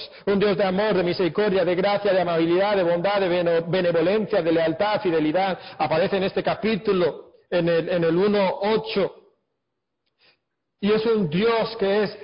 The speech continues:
leal, amoroso, es un Dios que es redentor, que quiere proveernos de todo lo que nosotros verdaderamente necesitamos. Y si yo fuera a resumir todo el libro de Ruth,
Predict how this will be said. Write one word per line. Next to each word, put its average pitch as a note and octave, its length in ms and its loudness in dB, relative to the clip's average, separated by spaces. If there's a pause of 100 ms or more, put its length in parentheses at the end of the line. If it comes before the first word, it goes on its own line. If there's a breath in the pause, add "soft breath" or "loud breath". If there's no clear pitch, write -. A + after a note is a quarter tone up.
leal, F#3+ 840 0
amoroso, G3 920 0
es G#3+ 220 0
un G#3 240 0
Dios A3 420 -2
que G3 340 0
es G#3+ 100 0
redentor, G3+ 920 -2
que F#3 160 -4
quiere G#3+ 200 0
proveernos G#3 680 0
de F#3 120 -2
todo A3 680 0
lo G3+ 120 0
que G3 120 -2
nosotros F#3+ 480 -2
verdaderamente G#3 720 0
necesitamos. G3 680 -4 (180 loud breath)
Y G3+ 80 -2
si F#3+ 120 -6
yo A3 160 0
fuera A#3+ 260 2
a A#3 40 0
resumir G#3 680 0
todo B3 460 2
el G#3 180 2
libro A3 300 2
de G3 140 2
Ruth, F#3 440 0